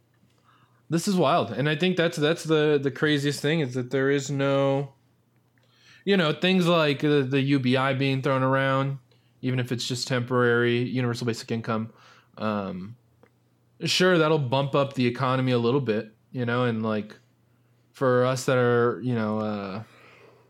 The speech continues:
luckily not in dire straits, it's gonna still help us, right, and help, uh, us give to the economy, but that can only do so much when you got fucking the airline holding their,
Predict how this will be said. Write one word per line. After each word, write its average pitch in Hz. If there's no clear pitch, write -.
luckily 160
not 139
in 123
dire 123
straits, 131
it's 123
gonna 131
still 170
help 127
us, 170
right, 123
and 117
help, 120
uh, 117
us 117
give 123
to 127
the 127
economy, 123
but 107
that 117
can 131
only 107
do 98
so 95
much 95
when 113
you 110
got 107
fucking 117
the 110
airline 123
holding 123
their, 113